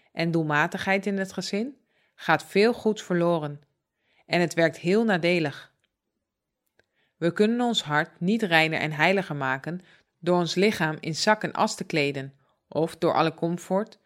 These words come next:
smaak en gemak uit ons huis te verwijderen. God vraagt niet van zijn volk dat het zichzelf ontzegt wat werkelijk nodig is voor de gezondheid en comfort. Maar losbandigheid,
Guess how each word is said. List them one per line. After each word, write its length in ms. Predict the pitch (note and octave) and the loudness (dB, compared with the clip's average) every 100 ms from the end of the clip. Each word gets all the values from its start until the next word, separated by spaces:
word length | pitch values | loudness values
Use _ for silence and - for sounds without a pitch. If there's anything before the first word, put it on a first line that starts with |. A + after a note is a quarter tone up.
| _ | _
smaak 580 | - - D#3+ D3+ F3+ G3+ | -14 -8 0 2 2 0
en 100 | E3 | -8
gemak 380 | - D3 D3 - | -4 -2 -2 -2
uit 220 | - E3 | -4 -4
ons 160 | E3+ - | -4 0
huis 260 | F3 A3+ | 2 0
te 100 | - | -2
verwijderen. 640 | E3 D3+ C#3+ C#3 C3+ C3+ C3+ _ _ _ _ _ _ _ _ | -6 -2 0 -2 -4 -10 -14 _ _ _ _ _ _ _ _
God 400 | - A3+ C4+ - | -4 0 0 0
vraagt 280 | G3 D#3 | 2 2
niet 220 | - A3 - | 2 -2 -2
van 140 | B3+ | -4
zijn 200 | A#3+ A3 | 0 -2
volk 420 | - D#3 C#3+ C#3 - _ _ | 0 -2 -2 -6 -16 _ _
dat 200 | - F3 | 0 2
het 120 | F3 D3+ | 2 -2
zichzelf 540 | D3+ - G3 A3+ A#3 | -4 0 2 2 0
ontzegt 540 | G#3+ G3+ D#3+ D3 - - _ _ | -4 -2 -2 -2 -6 -20 _ _
wat 240 | - D3 | -4 -2
werkelijk 480 | - E3+ A3+ A#3 A3+ | 2 4 4 4 -2
nodig 340 | F#3 E3+ D#3+ - | 0 0 0 -2
is 220 | D3 - | -6 -4
voor 140 | - | -6
de 60 | D3 | -6
gezondheid 680 | - - F3+ G3 F#3+ F#3 | -6 -4 -4 -2 0 0
en 160 | F3+ E3+ | -2 -8
comfort. 600 | - F3+ D#3+ D3+ C#3+ - _ _ _ _ _ _ _ | -4 -4 -4 -4 -4 -8 _ _ _ _ _ _ _
Maar 340 | - C#3 C#3+ F#3 | -6 2 4 4
losbandigheid, 920 | G3 F#3+ F3 G#3+ A3 - D3 C#3 - | 0 2 4 4 2 0 0 -2 -8